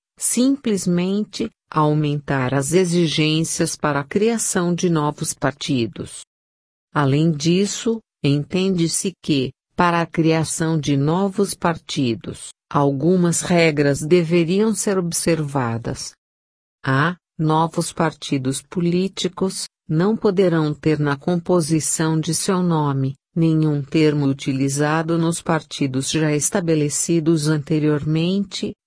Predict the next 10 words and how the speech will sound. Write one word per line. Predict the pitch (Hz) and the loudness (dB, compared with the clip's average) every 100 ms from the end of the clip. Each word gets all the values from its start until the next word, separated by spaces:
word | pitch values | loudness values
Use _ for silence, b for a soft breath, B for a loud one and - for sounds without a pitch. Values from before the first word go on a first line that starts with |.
| - | -6
Sua | - - 233 | -2 2 2
nomenclatura | 220 196 170 160 - 175 165 - 151 156 147 | 2 2 2 0 0 -2 -2 -2 2 4 2
deve | 135 160 156 151 | 2 0 0 -2
refletir, | 143 135 135 139 135 - 139 156 175 - _ - | 0 0 0 -2 -2 -4 0 2 0 -2 _ -2
ou, | 160 147 165 196 - _ | 2 2 2 0 -6 _
o | 143 | -4
principal | 135 170 175 170 196 190 151 143 139 | 2 2 4 2 0 0 0 2 2
interesse | 156 147 156 143 135 131 - | 2 2 2 4 2 2 -2
defendido, | 143 156 170 - 170 165 143 127 110 123 120 - - | 0 2 0 0 0 0 0 -2 -2 -4 -8 -10 -4
ou, | 160 147 160 190 | 0 2 2 0